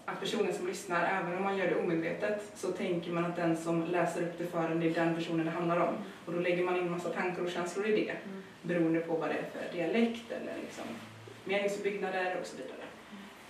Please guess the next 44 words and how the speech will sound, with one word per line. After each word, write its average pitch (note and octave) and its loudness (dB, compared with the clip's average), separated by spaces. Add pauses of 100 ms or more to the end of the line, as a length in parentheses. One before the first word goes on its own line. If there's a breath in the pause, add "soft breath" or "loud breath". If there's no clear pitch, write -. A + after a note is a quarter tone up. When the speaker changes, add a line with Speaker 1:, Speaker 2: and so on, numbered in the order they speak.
(100)
Speaker 2:
Mm. D#3+ 0
Speaker 1:
Ehm, D#3+ 0
och G3 10
att G#3 6
jag F#3+ 4
också F3+ 0
tycker F3 0
att E3+ 4
det F3 2
är E3+ 4
väldigt E3 2
kul A#3+ 0
att - -6
sitta E3 -2
och - -6
klippa - 0 (180)
ljudverk - 0
och - -2
Speaker 2:
Mm. A#2 4
Speaker 1:
lägga - 2
så - 0 (320)
ljudmatta. D#3+ -2 (240)
Speaker 2:
Mm. G#3+ -2
Speaker 1:
Eh, D#3 -2
och E3 -4
känna F3+ -2
mig F#3+ 0
lite G3+ 0
som D#3 -2
att D3+ -6
jag - -4
kan E3 2
en F3 0
massa - -2
saker D3 -4
och D3+ -4
en D3 -2
massa D#3 -2
dataprogram E3+ 0
som E3+ -2
jag D#3+ 0
egentligen E3+ -2
inte - -6
kan. E3+ 0